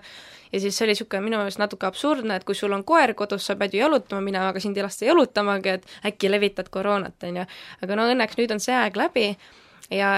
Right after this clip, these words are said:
eks see ei ole lihtne, kui sa oled põhikoolis ja muusikakoolis samal ajal ja lõpetamised on ka niimoodi, et üks lõpeb ja kohe teine algab. Et see on väga stressirohke ja ma loodan, et kellelgi teisel koroona ajal ei olnud sellist asja, et neli tundi oled koolis ja lõpuks, kui kooli saad,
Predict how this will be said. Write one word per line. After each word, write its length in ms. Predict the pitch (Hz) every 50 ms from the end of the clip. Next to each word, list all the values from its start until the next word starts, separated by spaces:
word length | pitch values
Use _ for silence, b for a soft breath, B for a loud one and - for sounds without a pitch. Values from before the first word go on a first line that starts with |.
| 196 220 226
eks 140 | 226 - -
see 180 | 233 226 233
ei 60 | 233
ole 160 | 254 277 262 220
lihtne, 320 | 208 254 254 - 214 190 180
kui 120 | - 185
sa 80 | 190 190
oled 120 | 190 185 -
põhikoolis 600 | - 294 294 262 - - 202 196 190 190 185 -
ja 80 | 190 202
muusikakoolis 600 | 233 254 247 - - 185 180 180 180 185 180 -
samal 260 | 233 240 233 208 196
ajal 300 | 202 208 208 190 180 180
ja 40 | 180
lõpetamised 600 | 196 208 - 190 185 - 185 185 180 175 180 180 185
on 80 | 185 185
ka 100 | 196 196 190
niimoodi, 420 | 190 190 180 175 170 - 185 180
et 300 | - _ _ - - 214
üks 200 | 214 - - - 226
lõpeb 360 | 233 226 - - 180 170 175
ja 40 | 175 -
kohe 160 | 190 190 185 190
teine 240 | 202 208 208 202 196
algab. 440 | 214 254 240 208 - - 175 - - B B B B B B B B B B B B 180
Et 80 | 185
see 140 | - - 202
on 20 | 202
väga 200 | 214 220 214 190
stressirohke 640 | - 208 233 - - 190 180 185 180 - - 185 185
ja 40 | 175
ma 100 | 175 190
loodan, 320 | 208 226 226 185 175 160 160
et 120 | 175 190 -
kellelgi 240 | 196 190 185 180 190 185
teisel 260 | 220 233 196 180 180
koroona 340 | 185 185 190 190 185 175 170
ajal 140 | 165 175 175
ei 60 | 196
olnud 200 | 247 240 202 -
sellist 280 | - 185 180 175 - -
asja, 300 | 185 180 - - 185 180
et 60 | - 185
neli 200 | 190 196 190 185 190
tundi 240 | 196 196 185 180 170
oled 140 | 175 - -
koolis 300 | 208 220 214 202 175 180
ja 60 | 180
lõpuks, 260 | 190 196 - - - -
kui 120 | 185 -
kooli 360 | 269 330 330 277 208 196 185
saad, 320 | - - 185 180 180 -